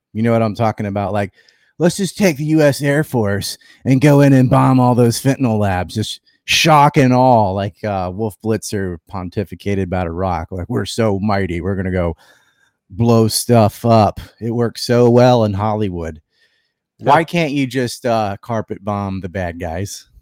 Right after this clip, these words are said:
Speaker 2: Yeah, well, we, we even demonstrated in, uh, Iraq and Afghanistan. I mean, good God, we had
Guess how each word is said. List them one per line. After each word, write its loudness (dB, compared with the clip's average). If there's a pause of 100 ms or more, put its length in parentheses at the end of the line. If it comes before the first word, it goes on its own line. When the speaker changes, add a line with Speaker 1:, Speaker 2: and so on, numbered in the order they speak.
(1080)
Speaker 2:
Yeah, -2
well, -8
we, -10
we -14
even -10
demonstrated -6
in, -8 (540)
uh, -8
Iraq -8 (580)
and -4
Afghanistan. -10 (600)
I -16
mean, -12
good -12
God, -8
we -10
had -8